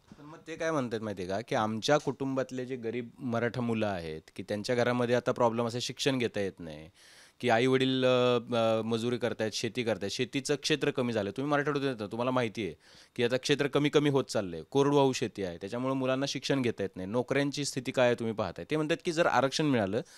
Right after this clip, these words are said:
तर आमच्या शिक्षणाचा आणि नोकऱ्यांचा प्रश्न काही अंशी तरी सुटेल, सगळा नाही सुटणार, पण काही अंशी सुटेल. मग जर तसं होत असेल तर, आणि आम्ही लढत असू तर, आमच्या लढाईला पाठिंबा देण्याऐवजी तुम्ही विरोध का करताय? किमान लढाईला पाठिंबा तरी द्या, विरोध का करताय तुम्ही?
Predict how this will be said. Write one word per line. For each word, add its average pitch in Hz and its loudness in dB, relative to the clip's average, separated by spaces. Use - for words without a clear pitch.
तर 123 2
आमच्या 139 2
शिक्षणाचा 143 4
आणि 113 -2
नोकऱ्यांचा 143 2
प्रश्न 147 -2
काही 156 8
अंशी 190 4
तरी 180 6
सुटेल, 117 -4
सगळा 139 6
नाही 175 6
सुटणार, 113 -2
पण 147 2
काही 156 8
अंशी 180 6
सुटेल. 117 -2
मग 139 -2
जर 175 0
तसं 160 2
होत 170 4
असेल 120 2
तर, 151 6
आणि 143 6
आम्ही 160 6
लढत 180 10
असू 120 4
तर, 143 2
आमच्या 147 6
लढाईला 160 8
पाठिंबा 165 6
देण्याऐवजी 165 4
तुम्ही 226 0
विरोध 180 8
का 147 4
करताय? 90 -6
किमान 175 4
लढाईला 190 8
पाठिंबा 202 6
तरी 170 2
द्या, 143 4
विरोध 147 6
का 165 2
करताय 98 0
तुम्ही? 78 -16